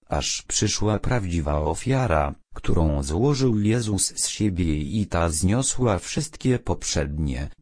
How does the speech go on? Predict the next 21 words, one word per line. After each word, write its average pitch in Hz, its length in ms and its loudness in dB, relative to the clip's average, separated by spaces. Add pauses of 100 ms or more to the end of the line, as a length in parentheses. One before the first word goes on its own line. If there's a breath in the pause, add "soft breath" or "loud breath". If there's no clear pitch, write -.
typiczne, 76 680 -4 (240)
czyli 123 340 0
tymczasowe 90 800 0
ofiary. 78 680 -2 (420)
Każdy 117 500 0
prawdziwy 101 640 0
Izraelita 113 1040 0
znajdował 95 760 0
się 76 360 -2 (560)
przymierzem 107 720 4
prawa 90 480 0
mojżeszowego, 76 1000 -2 (200)
a 104 120 -2
które 110 440 0
to 123 240 0
prawo 123 440 2
wykonał 98 560 0
Jezus, 92 440 0
zajmując 92 960 0
miejsce 107 600 2
Mojżesza, 80 840 -2